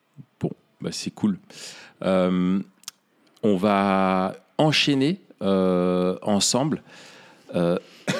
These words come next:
<coughs> dans notre, dans notre série, euh, où on couvre le manifeste de Memento Mori. Alors, peut-être vous dire que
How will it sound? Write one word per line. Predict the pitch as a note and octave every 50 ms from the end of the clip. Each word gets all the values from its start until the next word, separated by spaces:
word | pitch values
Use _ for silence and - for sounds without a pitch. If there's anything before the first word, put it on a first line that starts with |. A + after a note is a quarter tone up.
| - -
<coughs> | D#3 A2+ F2 D#2+ D#2 - _ _ _ _ _ _ _ _ _ _ _ _ _ _ _ - - - -
dans | G2+ G2+ G2+
notre, | G2+ F#2+ F2 - - G#2 F#2+ F2+ F2+ E2+ E2+ E2+ F2
dans | E2 F2 F2
notre | F2 F2 - - - F2+
série, | - - - - - C3+ A#2+ A2+ B2+ C3 - - - - - - - - - _ _ -
euh, | F#2 F#2 F2+ F2+ F2+
où | F2+ F#2 F#2+
on | F#2+
couvre | - - - C3+ A#2+ G2 F2 F#2+ F2+
le | F2 E2+
manifeste | E2+ F2+ G2 G#2 A2 A2 G#2 - - A#2 G#2+ - - -
de | F#2+ E2+ F#2+ F#2
Memento | F2 F2+ F#2 F#2 F#2+ F2+ - - F#2
Mori. | F#2 F2+ F#2+ A#2 - - - -
Alors, | - F2 F2 - - _ _ -
peut-être | _ - D#3 D3+ - F3+ C#3 G2
vous | F#2+ G#2+ A2+
dire | G#2 A2 G#2+ F#2+ - - - - _ _ _ _ _ - - - - - - _ _ _ _ _ _ _ _ _ _ _ _ _ - - _ _
que | - - B2 A2 F#2+ D#2 -